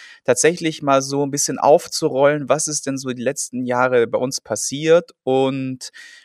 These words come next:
auch so ein bisschen in das Thema gehen, ähm, Tipps für Neukundengewinnung, weil ich bin da mal gespannt, was du so da an Tipps vielleicht so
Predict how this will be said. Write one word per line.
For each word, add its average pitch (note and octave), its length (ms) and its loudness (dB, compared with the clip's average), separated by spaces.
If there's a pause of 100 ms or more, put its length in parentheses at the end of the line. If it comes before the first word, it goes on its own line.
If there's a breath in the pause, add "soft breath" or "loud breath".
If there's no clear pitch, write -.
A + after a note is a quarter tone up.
(120 loud breath)
auch D#3 140 6
so - 140 -6
ein D#3 40 -6
bisschen D3 300 -6
in C#3+ 80 -2
das C3+ 160 -4
Thema D3 400 -2
gehen, C3 600 -4 (100)
ähm, B2 420 0
Tipps - 280 -2
für C3+ 100 -4
Neukundengewinnung, B2+ 1200 -4
weil A#2 300 2
ich - 120 -18
bin C#3+ 100 -10
da D3 80 -4
mal C3 120 -4
gespannt, C3+ 440 -8
was A#2+ 160 -6
du D#3 180 -10
so C#3+ 300 -6 (320 soft breath)
da A#2+ 160 2
an C3 160 -4
Tipps - 280 -8
vielleicht B2 360 -2
so A#2 260 -6